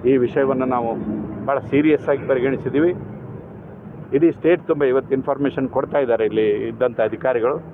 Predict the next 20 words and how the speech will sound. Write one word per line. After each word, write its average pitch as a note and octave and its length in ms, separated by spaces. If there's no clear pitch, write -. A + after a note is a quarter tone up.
ಇಡೀ C#3 160
state D#3 400
ತುಂಬ C#3 200
ಅವರು B2+ 400
ಈ B2+ 260
ಕಾರ್ಯಕ್ರಮಗಳನ್ನು A2+ 1000
ಈಗ G#2 120
ನಾವು A#2 240
ಹಮ್-, B2+ 240
ಹಮ್ಮಿಕೊಂಡಿದ್ದಾರೆ. B2 680
ಎಲ್ಲೆಲ್ಲಿ C3+ 380
illegality B2+ 540
ನಡೀತಾ A2+ 340
ಇದೆ A2+ 220
ಅದನ್ನೆಲ್ಲ A2+ 400
prevent A#2 380
ಮಾಡ್ತೀವಿ A2+ 360
ಅಂತ G#2+ 200
ಹೇಳ್ತಾ B2 320
ಇದ್ದಾರೆ. A2+ 240